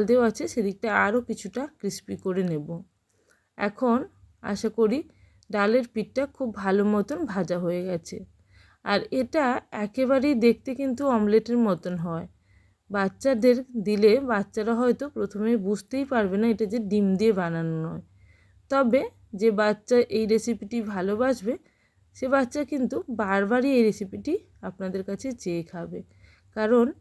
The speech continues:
এটা কিন্তু কম টেস্টি নয়, খুবই ভালো একটি টেস্টি রেসিপিও, হেলদি তো বটেই। এরপরে দেখুন, দুটো সাইড আমি এরকম ভেজে নিয়েছি। বাটারের দিকটা একটু ক্রিস্পি করে ভেজেছি,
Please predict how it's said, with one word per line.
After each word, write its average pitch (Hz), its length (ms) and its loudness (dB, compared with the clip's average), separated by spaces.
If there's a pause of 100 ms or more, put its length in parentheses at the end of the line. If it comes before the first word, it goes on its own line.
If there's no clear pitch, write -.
এটা - 260 -8
কিন্তু 254 300 -4 (200)
কম 202 240 -4
টেস্টি 202 440 -4
নয়, 165 260 -6 (540)
খুবই 277 320 -2
ভালো 247 300 4
একটি 240 220 4 (140)
টেস্টি 214 440 0
রেসিপিও, 170 640 -6 (640)
হেলদি 254 360 4
তো 277 120 -6
বটেই। 220 440 2 (560)
এরপরে 269 420 0
দেখুন, 277 300 2 (160)
দুটো 226 340 0
সাইড 247 380 0
আমি 214 340 0
এরকম 214 440 0
ভেজে 208 320 4
নিয়েছি। 240 400 2 (560)
বাটারের 233 460 0
দিকটা 262 280 -2
একটু 254 340 -2
ক্রিস্পি 240 420 -2
করে 254 240 4
ভেজেছি, 240 380 2